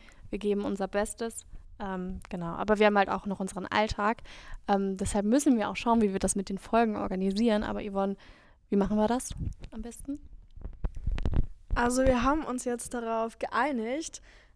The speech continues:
Speaker 2: ähm, dass es auch durchaus mal vorkommen kann, dass nur einer von uns eine Folge aufnimmt,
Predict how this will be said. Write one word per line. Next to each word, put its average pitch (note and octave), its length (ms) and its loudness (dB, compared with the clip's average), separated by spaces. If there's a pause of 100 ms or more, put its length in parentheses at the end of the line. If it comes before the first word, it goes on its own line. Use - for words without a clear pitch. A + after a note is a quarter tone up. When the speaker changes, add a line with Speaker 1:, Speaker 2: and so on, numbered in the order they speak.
(100)
Speaker 2:
ähm, A#3+ 460 -2
dass C4+ 220 0
es - 120 -6
auch C#4 200 4
durchaus C#4+ 420 -2
mal C4 160 -4
vorkommen B3+ 480 -2
kann, A#3 440 -2
dass - 280 -2
nur C4+ 160 0
einer E4 280 0
von B3 180 -6
uns A3 220 -8
eine A#3 80 -6
Folge G#3+ 420 -4
aufnimmt, A3+ 680 -6